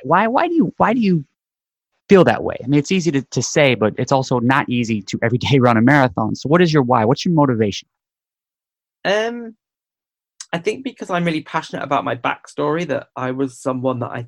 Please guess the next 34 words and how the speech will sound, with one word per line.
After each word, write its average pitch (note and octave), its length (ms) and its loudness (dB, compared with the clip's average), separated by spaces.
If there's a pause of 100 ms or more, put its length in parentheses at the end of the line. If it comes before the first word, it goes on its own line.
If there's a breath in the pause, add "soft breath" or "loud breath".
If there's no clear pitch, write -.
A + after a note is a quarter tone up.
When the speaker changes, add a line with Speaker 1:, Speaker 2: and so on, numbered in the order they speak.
Speaker 2:
think C3+ 200 -10
would A#2+ 160 -14
fit - 220 -8
into B2+ 400 -8
the A#2 140 -8
sort - 280 -6
of A2+ 80 -12
middle B2+ 300 -4
ground C#3 600 -4
of, A#2 140 -8 (380)
you C3+ 80 -4
know, C3 80 0
you A#2+ 180 -4
want B2 180 -4
a A#2+ 40 -6
job, B2 420 -2
you A2+ 120 -10
wanna A#2 200 -8
buy A#2+ 220 -2
loads B2 300 -2
of B2+ 60 -12
clothes, A#2 420 -4
and A#2 80 -14
you A2 80 -10
wanna A#2+ 160 -6
do B2+ 260 -2 (300)
all C#3 180 0
the C3+ 60 -2
things D3 340 -2
that - 100 -10
we're B2+ 60 -12
programmed B2+ 640 -2
to - 80 -16
do. B2 360 0